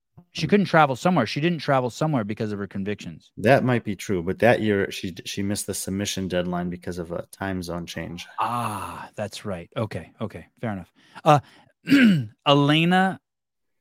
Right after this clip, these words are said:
Speaker 1: Karatala Sanahua.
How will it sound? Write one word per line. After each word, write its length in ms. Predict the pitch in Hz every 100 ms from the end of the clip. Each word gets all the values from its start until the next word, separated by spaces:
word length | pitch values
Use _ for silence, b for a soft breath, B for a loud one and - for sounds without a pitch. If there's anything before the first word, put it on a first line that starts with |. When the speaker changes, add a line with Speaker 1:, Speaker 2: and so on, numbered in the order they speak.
| _ _ _ -
Speaker 1:
Karatala 920 | 135 131 127 - 131 131 139 147 143 _ _ _ _ _ -
Sanahua. 800 | - 123 120 101 131 127 92